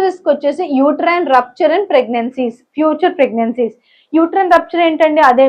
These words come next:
మనం ప్రెగ్నెంట్ అవ్వాలి అనుకున్నాం కాబట్టే కదా ఈ మయోమెక్టమీ చేయించుకున్నాము. But గుర్తుపెట్టుకోండి, ప్రెగ్నెంట్ అవ్వాలనే ఈ మయోమెక్టమీ చేయించుకున్నారు. But the problem with this is ఏంటి అని అంటే మనం వన్స్ ఇక్కడ ఒకసారి గీసి చూపిస్తే మీకు క్లియర్ గా అర్థమవుతుంది.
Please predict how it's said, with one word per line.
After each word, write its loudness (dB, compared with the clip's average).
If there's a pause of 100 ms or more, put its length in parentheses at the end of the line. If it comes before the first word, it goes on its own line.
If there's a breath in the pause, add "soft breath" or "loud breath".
మనం 2
ప్రెగ్నెంట్ 2
అవ్వాలి 4
అనుకున్నాం -2 (140)
కాబట్టే 2
కదా 2
ఈ -2
మయోమెక్టమీ -2
చేయించుకున్నాము. -4 (380)
But 0 (100)
గుర్తుపెట్టుకోండి, -4 (220)
ప్రెగ్నెంట్ 0
అవ్వాలనే 2 (160)
ఈ -2
మయోమెక్టమీ -2 (100)
చేయించుకున్నారు. -2 (220)
But 2
the -2
problem 6
with -2
this -2 (180)
is 2 (300)
ఏంటి -2
అని -2
అంటే 0 (560)
మనం 2 (120)
వన్స్ 0 (400)
ఇక్కడ 2 (320)
ఒకసారి -2
గీసి -2
చూపిస్తే -6
మీకు -10
క్లియర్ -2
గా 0
అర్థమవుతుంది. -4